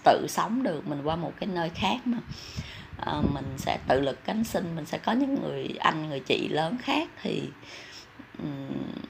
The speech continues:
thật ra trái đất này rất tròn và, và thật ra những cái điều mà mình làm mà không tốt á, thì sẽ có ngày là người ta cũng sẽ biết, ừm,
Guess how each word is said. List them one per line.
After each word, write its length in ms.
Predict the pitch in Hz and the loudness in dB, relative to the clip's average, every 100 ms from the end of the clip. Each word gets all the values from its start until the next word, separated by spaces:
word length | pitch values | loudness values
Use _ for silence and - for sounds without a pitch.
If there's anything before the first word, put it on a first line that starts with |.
| - - | -16 -8
thật 120 | 180 | -4
ra 120 | 151 151 | -2 0
trái 200 | 170 170 | 2 2
đất 160 | 120 - | 0 0
này 120 | 156 - | -2 -2
rất 100 | - - | -4 4
tròn 280 | 156 - 131 | 4 4 -2
và, 180 | 139 - 156 - - - - | -2 -2 -2 -12 -20 -20 -4
và 120 | 151 143 | 0 0
thật 160 | 165 | 0
ra 120 | 143 151 | 0 0
những 220 | 156 147 | -2 -2
cái 120 | 185 | 0
điều 180 | 165 147 | 0 0
mà 80 | 143 | -2
mình 240 | 139 135 135 | -6 -6 -6
làm 340 | 131 127 - | -6 -4 -4
mà 80 | 131 131 135 - - - - | -4 -6 -10 -18 -20 -12 -4
không 180 | 175 175 | -2 4
tốt 220 | 190 311 | 4 4
á, 80 | 320 - - - - - | 0 -4 -18 -20 -12 0
thì 340 | 151 143 147 165 - - - - - - - - - - | 0 0 -4 -8 -14 -20 -20 -20 -20 -20 -20 -20 -20 -4
sẽ 180 | - 143 | 2 4
có 180 | 190 254 | 6 4
ngày 320 | 220 165 139 | 4 2 0
là 300 | 135 131 127 - - 131 | 0 -2 -2 -4 -6 -4
người 120 | 131 | -4
ta 100 | 156 | -4
cũng 200 | - 151 | -4 -4
sẽ 140 | - | -2
biết, 240 | 170 202 294 - - - | 2 4 4 -2 -14 -6
ừm, 280 | 156 151 | -4 -4